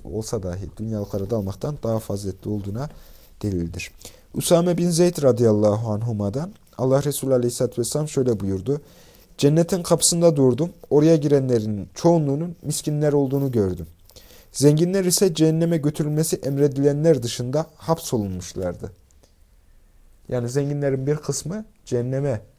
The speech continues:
gönderilmiş. Cehenneme gönderilmeyenler de hapsedilmiş bekletiliyorlardı. "Cehennemin kapısında durduğumda ise oraya girenlerin çoğunun kadınlar olduğunu gördüm."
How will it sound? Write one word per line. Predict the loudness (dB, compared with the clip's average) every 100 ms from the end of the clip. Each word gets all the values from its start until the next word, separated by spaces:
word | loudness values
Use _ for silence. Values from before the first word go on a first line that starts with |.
| -8
gönderilmiş. | -6 -2 -4 -4 -8 -10 -18 _ _ _
Cehenneme | -2 -2 0 -2
gönderilmeyenler | 0 -2 0 -2 -2 -2 -2 -2 -2 -4
de | -6 -8
hapsedilmiş | -4 -4 0 -2 -2 -6 -6
bekletiliyorlardı. | -4 -4 -6 -2 0 2 2 2 0 -8 -12 -20 -20 -20 -20 -20 -20 -20 -20 -20 -20 -20 -20 0
"Cehennemin | 4 6 4 2
kapısında | 4 4 4 0 4 4
durduğumda | 4 4 4 4 4
ise | 4 4 0 0 -10 _ _ _ _ _ _ _ _ _
oraya | 4 8 6
girenlerin | 6 2 4 2 2 -2
çoğunun | 2 2 2 -4
kadınlar | -2 0 2 4 6
olduğunu | 4 2 -4 -2
gördüm." | -4 -4 -10